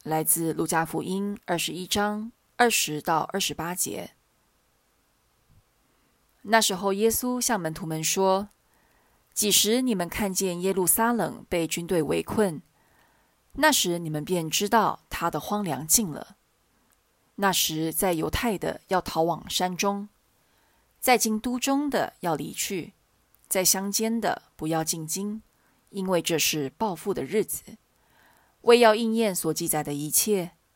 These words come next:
在那些日子内，怀孕的及哺乳的是有祸的，因为要有大难降临这地方，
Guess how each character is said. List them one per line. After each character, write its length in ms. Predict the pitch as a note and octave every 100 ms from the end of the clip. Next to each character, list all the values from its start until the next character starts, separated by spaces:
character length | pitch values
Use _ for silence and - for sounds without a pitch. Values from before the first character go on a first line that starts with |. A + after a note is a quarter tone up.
| _
在 160 | G3
那 160 | F3+ F3
些 180 | F3+ F3
日 200 | G#3+ B3
子 140 | D3+
内， 340 | D#3 D#3 - _ _ _
怀 280 | - - E3+
孕 200 | F3+ F3+
的 160 | D#3+ D3+
及 200 | - D#3+
哺 160 | E3
乳 200 | F#3 F#3
的 300 | - B2+ D3+
是 200 | - -
有 120 | E3+ D#3+
祸 280 | - G3+
的， 240 | E3+ - _ _ _ _ _ _ _ _ _
因 160 | A#3+
为 100 | B3+
要 140 | C4+ C#4
有 120 | F#3+
大 260 | - A#3+ G3
难 300 | G3 E3+ -
降 320 | - C4 G#3
临 240 | D3 D3
这 140 | D3+ E3
地 220 | D#3+ D3
方， 420 | - E3+ F3+ G3